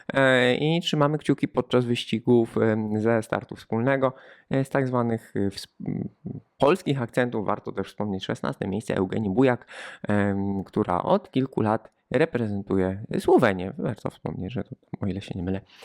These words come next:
ze względów osobistych, ale Eugenia Bujak przez wiele lat, e, była też, e, no, s-, solidnym elementem reprezentacji Polski.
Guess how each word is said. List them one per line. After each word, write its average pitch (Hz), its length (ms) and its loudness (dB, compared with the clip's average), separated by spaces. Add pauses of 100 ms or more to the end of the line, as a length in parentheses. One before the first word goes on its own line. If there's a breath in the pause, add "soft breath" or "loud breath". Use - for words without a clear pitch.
(140 loud breath)
ze 113 140 -2
względów 92 500 -6
osobistych, 107 580 -6
ale 87 120 -6
Eugenia 92 420 -6 (120)
Bujak 90 240 -4
przez - 200 -8
wiele 92 200 -6
lat, 110 240 -8 (400 loud breath)
e, 123 220 0
była 123 260 0
też, 113 480 -2
e, 127 40 2 (500)
no, 190 300 0
s-, 160 320 -8
solidnym 98 540 -4
elementem 90 500 -4 (520 loud breath)
reprezentacji 92 960 -4 (120)
Polski. 87 460 -2